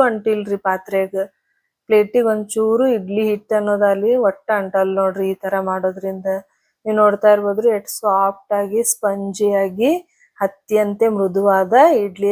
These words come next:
ರೆಡಿ ಆಯ್ತು ನೋಡ್ರಿ. ನನ್ ರೆಸಿಪಿ ನಿಮಗೆ ಇಷ್ಟ ಆಯ್ತಂದ್ರ ಮರಿಲಾರ್ದೆ ಲೈಕ್ ಮಾಡ್ರಿ, ಹಂಗೆ ಚಾನೆಲ್ ಸಬ್ಸ್ಕ್ರೈಬ್ ಕೂಡ ಮಾಡ್ರಿ. ಒಂದ್ ಸರ್ತಿ ಈ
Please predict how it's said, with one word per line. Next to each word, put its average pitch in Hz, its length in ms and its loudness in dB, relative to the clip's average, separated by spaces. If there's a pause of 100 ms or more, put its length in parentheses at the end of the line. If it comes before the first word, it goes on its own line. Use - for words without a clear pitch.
ರೆಡಿ 190 280 -2
ಆಯ್ತು 190 180 -8 (100)
ನೋಡ್ರಿ. 196 360 -6 (480)
ನನ್ 240 180 -2 (100)
ರೆಸಿಪಿ 214 400 0 (100)
ನಿಮಗೆ 240 320 0
ಇಷ್ಟ - 220 -12
ಆಯ್ತಂದ್ರ 202 480 -2 (560)
ಮರಿಲಾರ್ದೆ 190 680 -2 (100)
ಲೈಕ್ 233 220 0 (100)
ಮಾಡ್ರಿ, 240 340 2 (100)
ಹಂಗೆ 196 340 -4
ಚಾನೆಲ್ 190 360 -4 (140)
ಸಬ್ಸ್ಕ್ರೈಬ್ 185 540 -6 (120)
ಕೂಡ 196 140 0 (240)
ಮಾಡ್ರಿ. 196 440 -2 (520)
ಒಂದ್ 247 280 2
ಸರ್ತಿ 226 340 0 (140)
ಈ 254 40 0